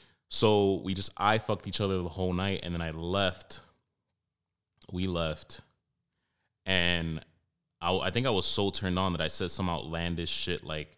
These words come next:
"Yo, if you ever leave me, or I leave you, or we break up, would we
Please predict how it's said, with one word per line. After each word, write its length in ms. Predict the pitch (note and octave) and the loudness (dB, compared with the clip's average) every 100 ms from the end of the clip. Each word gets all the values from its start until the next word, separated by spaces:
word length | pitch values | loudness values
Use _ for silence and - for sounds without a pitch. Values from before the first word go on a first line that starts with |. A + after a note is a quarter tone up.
| _ _ _ _ | _ _ _ _
"Yo, 440 | G2 A2+ F2+ E2 - | 2 6 6 2 -4
if 300 | F2+ F2+ - | 0 0 0
you 220 | F#2+ C3+ | 0 2
ever 180 | C#3+ A2+ | 4 2
leave 340 | F#2+ B2 G2+ | 2 2 0
me, 200 | E2 D2 - _ _ _ _ _ _ _ _ _ _ _ _ _ _ _ _ _ _ _ _ _ _ _ _ _ _ _ _ _ _ _ | -6 -16 -20 _ _ _ _ _ _ _ _ _ _ _ _ _ _ _ _ _ _ _ _ _ _ _ _ _ _ _ _ _ _ _
or 160 | F2 E2+ | 0 4
I 140 | G2 | 6
leave 280 | A#2 A#2+ G2+ | 6 4 2
you, 300 | G2+ A#2 D#2+ - _ _ _ _ | 2 2 0 -6 _ _ _ _
or 100 | D#2+ | -4
we 120 | G2+ | -4
break 380 | G2+ A2 G2+ - | 0 2 2 4
up, 340 | A2+ - - - _ _ _ _ _ _ _ _ _ _ _ _ _ _ _ _ _ _ _ _ _ _ _ _ _ _ _ _ _ _ _ _ _ _ _ _ _ _ _ _ _ _ _ _ _ _ _ _ | 4 2 -6 -20 _ _ _ _ _ _ _ _ _ _ _ _ _ _ _ _ _ _ _ _ _ _ _ _ _ _ _ _ _ _ _ _ _ _ _ _ _ _ _ _ _ _ _ _ _ _ _ _
would 300 | F2+ F#2 F#2+ | -10 0 0
we 480 | F#2 G2+ G#2+ G#2+ A2 | 4 4 4 2 -2